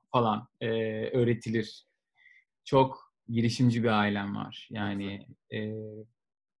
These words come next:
Speaker 1: onu söyleyebilirim. Ve girişimciliğin verdiği,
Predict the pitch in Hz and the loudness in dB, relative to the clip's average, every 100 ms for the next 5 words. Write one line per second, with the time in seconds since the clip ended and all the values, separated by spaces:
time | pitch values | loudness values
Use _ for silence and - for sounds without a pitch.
0 | _ _ 135 131 127 135 123 120 113 113 | _ _ 0 0 0 0 0 0 0 -2
1 | 104 107 _ _ _ _ _ 135 135 127 | -4 -8 _ _ _ _ _ 0 4 4
2 | 131 131 147 135 139 156 175 202 202 - | 4 2 2 2 2 0 0 -2 -4 -8
3 | _ 123 120 127 123 127 123 135 147 | _ -10 -2 2 2 2 2 4 4